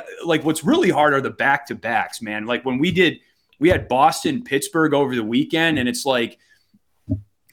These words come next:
game ends and, and I'm, I'm still in the arena in Boston, down in the media room, waiting for everybody to clear out of the locker room and get on the bus. And I'm taking a look at, at Pittsburgh's lines, and I'm following the third period of their ongoing game against Winnipeg. So,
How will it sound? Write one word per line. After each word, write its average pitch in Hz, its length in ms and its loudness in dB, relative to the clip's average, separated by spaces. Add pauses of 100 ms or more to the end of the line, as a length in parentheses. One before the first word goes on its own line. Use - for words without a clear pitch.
(120)
game 190 280 0
ends 175 380 2
and, 127 260 0
and 127 120 0
I'm, 170 320 0
I'm 170 380 0 (120)
still 226 380 2
in 180 140 2
the 156 120 4
arena 139 420 0
in 123 180 -4
Boston, 127 480 0
down 131 240 2
in 127 80 -2
the 120 60 0
media 135 360 2
room, 117 280 -2
waiting 131 260 2
for 127 160 -2
everybody 123 520 2
to 117 380 0 (280)
clear 151 220 2
out 143 120 4
of 117 40 -4
the 113 60 -4
locker 127 320 0
room 117 100 -4
and 117 120 -4
get 131 100 0
on 120 140 0
the 107 80 -4
bus. 123 360 -2
And 110 100 -4
I'm 127 140 0
taking 151 300 0
a 117 60 -2
look 127 280 0
at, 107 260 0 (320)
at 117 180 -2
Pittsburgh's 139 480 0
lines, 127 440 2
and 117 80 0
I'm 123 120 0
following 135 640 2
the 113 340 0 (300)
third 147 340 2
period 139 320 2
of 123 120 -2
their 123 160 2
ongoing 131 600 0
game 127 320 0
against 120 340 -4
Winnipeg. 127 560 -2
So, 113 440 0